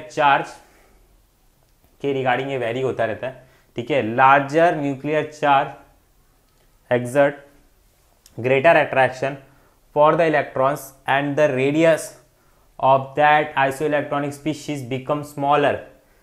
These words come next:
वो क्या हो जाता है? स्मॉलर हो जाता है। For example, F and N A plus both have ten electrons,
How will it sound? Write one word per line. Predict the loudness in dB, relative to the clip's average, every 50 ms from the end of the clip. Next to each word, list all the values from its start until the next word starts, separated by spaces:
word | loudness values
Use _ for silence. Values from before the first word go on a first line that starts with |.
| _ _ _
वो | -8
क्या | -2 0 2
हो | 2
जाता | 2 2 2 0 0
है? | -2
स्मॉलर | -2 -4 -2 2 2 4 4 4
हो | 4 2
जाता | 2 0 0 -2 -6
है। | -6 -6 -10 -20 _ _ _ _ _ _ _ _
For | 0 2 4 2
example, | 2 0 0 0 -2 -2 0 2 2 2 2 2 4
F | 6 6 6 6 2 -4 -14 -18 -20 -20 _ _ _ _ -4
and | -4 -4 -4 0 0 0
N | 0 2 0
A | 0 -2 -2 2
plus | 2 2 2 2 -2 -10 -20 -20 _ _ _ _
both | -6 0 2 2 2 2 0
have | -2 2 2 2 0 0 -2
ten | -2 0 0
electrons, | 0 -2 -2 -4 -4 -6 -6 -4 -2 -2 -4 -4